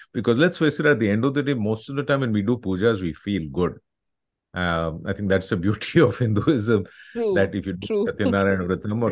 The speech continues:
Speaker 1: Ganesha Puja, even if you sat for a long time, it's beautiful. You're surrounded by flowers and leaves. You're chanting beautiful sounds, uh, in your mantras, and, you know,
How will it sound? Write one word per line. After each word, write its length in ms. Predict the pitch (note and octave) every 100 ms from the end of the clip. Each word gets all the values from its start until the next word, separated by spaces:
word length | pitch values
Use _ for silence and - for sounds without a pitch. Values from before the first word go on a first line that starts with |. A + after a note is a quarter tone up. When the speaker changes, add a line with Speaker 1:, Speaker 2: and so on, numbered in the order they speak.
| F2
Speaker 1:
Ganesha 320 | F2+ G#2+ A2+ E2+
Puja, 240 | G2+ G#2 B2+ - _ _
even 180 | G#2+ C#3
if 40 | E3+
you 40 | E3
sat 340 | - A2+ B2+
for 100 | D#3+ C3
a 40 | F#2+ F#2
long 180 | C3+ - G2+
time, 200 | C#3+ F#3
it's 180 | D3 C#3+
beautiful. 340 | D#3 D#3 C3+ B2+
You're 180 | G#2+ F2+ F#2
surrounded 460 | F2+ G2+ G2 F2+ E2+
by 80 | D#2+ C#2+ D2+ D#2
flowers 680 | - G#2 G#2+ G#2 G#2 F#2+ E2
and 200 | D2+ D2 G2
leaves. 540 | A2+ G#2+ G#2 F#2 - - - _ -
You're 200 | E2+ -
chanting 400 | F#2 F#2 G2 E2+
beautiful 520 | D#2 A#2 A2 G#2 A2+
sounds, 720 | G#2 G#2 G2 G2+ G#2 G2+ - - _ _ E2
uh, 240 | E2 E2+
in 120 | E2 F2
your 140 | E2
mantras, 760 | E2+ F2+ F#2 F#2+ G2 G2 F2+ E2
and, 480 | D2+ C#2+ C2+ B1+
you 100 | F2
know, 140 | E2